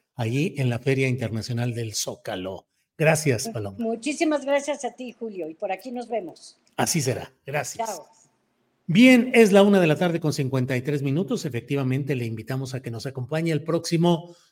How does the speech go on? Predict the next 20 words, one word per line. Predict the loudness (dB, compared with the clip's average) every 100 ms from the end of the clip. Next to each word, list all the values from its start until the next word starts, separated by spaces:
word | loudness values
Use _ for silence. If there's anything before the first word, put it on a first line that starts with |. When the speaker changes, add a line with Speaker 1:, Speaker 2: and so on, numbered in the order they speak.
| -2
Speaker 1:
domingo | 4 6 8 8 8 6
veintidós | 6 2 2 2 2
de | 2
octubre, | 0 2 2 4 2
que |
vamos | 0 0 -2
a | -6
estar | -2 -2 -2 -4
en | -4
el | -4
Foro | 0 0 2
Salvador | -2 -4 -4 -2 -2
Allende, | -2 0 0 4 4 2 _ -20 _ -6
acompañados | -4 0 0 2 4 6 6 4 0 _ _ _ -2
de | 2 4 6
un | 6 4
buen | 6 6
número, | 8 8 8 8 4
los, | 2 -4 -8 -6
eh, | -6